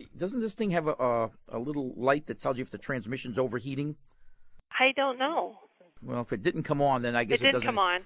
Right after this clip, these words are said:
Speaker 1: It did?
Speaker 2: No, it
Speaker 1: Oh,
Speaker 2: didn't.
Speaker 1: it didn't. Okay. Either you don't have the light or you're safe. You know,
Speaker 2: Okay.
Speaker 1: I suppose you could have the transmission oil checked or even changed, but it's, it's probably fine.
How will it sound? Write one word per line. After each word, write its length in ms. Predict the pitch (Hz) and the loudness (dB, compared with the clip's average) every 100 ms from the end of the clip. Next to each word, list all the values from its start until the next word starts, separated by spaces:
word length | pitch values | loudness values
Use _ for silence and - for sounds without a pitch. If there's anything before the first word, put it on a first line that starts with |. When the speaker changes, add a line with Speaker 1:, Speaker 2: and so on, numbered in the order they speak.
| - | -8
Speaker 1:
It 140 | - 127 | -6 4
did? 280 | 156 220 - - - - | 6 6 4 -18 -20 2
Speaker 2:
No, 380 | 240 240 220 185 | 4 6 6 6
it 60 | |
Speaker 1:
Oh, 60 | 247 | 6
Speaker 2:
didn't. 200 | 202 175 | 6 2
Speaker 1:
it 80 | 165 | 4
didn't. 340 | 196 151 92 - | 6 4 -2 -8
Okay. 260 | 165 147 120 151 | -4 0 0 0
Either 180 | 220 202 | 0 2
you 100 | 165 | 4
don't 180 | 208 | 6
have 140 | 185 170 | 6 4
the 80 | 160 | 4
light 300 | 156 165 180 | 6 6 6
or 120 | 143 | 0
you're 140 | 135 139 | 0 -2
safe. 440 | - 107 - - - - - - - - | 0 -2 -4 -16 -20 -20 -20 -20 -20 0
You 100 | 147 | 2
know, 80 | 117 | 4
Speaker 2:
Okay. 120 | 202 | 4
Speaker 1:
I 60 | 147 | 4
suppose 400 | 156 185 226 220 | 4 2 6 4
you 80 | 190 | 4
could 160 | 190 165 | 2 4
have 160 | 165 | 4
the 60 | 151 | 2
transmission 580 | - 165 135 135 151 151 | -4 -4 -2 -4 -4 -4
oil 220 | 135 135 | 0 0
checked 400 | - - 143 - | 0 2 2 2
or 100 | 131 | 0
even 200 | 131 113 | 0 -4
changed, 540 | 107 143 131 123 117 - - - - - | -4 -2 -2 -2 -4 -10 -18 -18 -20 2
but 160 | 131 - | 2 4
it's, 200 | 139 - - | -4 -6 -2
it's 140 | 175 135 | 0 0
probably 420 | - 147 135 127 | 0 0 2 -2
fine. 380 | 113 98 69 - | -2 -4 -4 -8